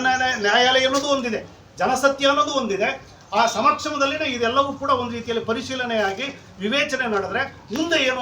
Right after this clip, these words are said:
ಅಂತಕ್ಕಂತಹ ರೀತಿಯ ಒಂದು ವಾಸ್ತವ ಅಂಶ ಗೊತ್ತಾಗ್ತದೆ. ಇದರಲ್ಲಿ ಅನೇಕ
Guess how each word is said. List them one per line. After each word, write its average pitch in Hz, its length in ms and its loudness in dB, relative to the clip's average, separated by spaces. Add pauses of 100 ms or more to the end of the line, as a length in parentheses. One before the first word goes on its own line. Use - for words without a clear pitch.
ಅಂತಕ್ಕಂತಹ 214 560 -6
ರೀತಿಯ 202 260 -4
ಒಂದು 220 220 -2
ವಾಸ್ತವ 226 360 -2 (460)
ಅಂಶ 269 160 -2 (140)
ಗೊತ್ತಾಗ್ತದೆ. 208 440 0 (380)
ಇದರಲ್ಲಿ 240 300 2
ಅನೇಕ 277 240 2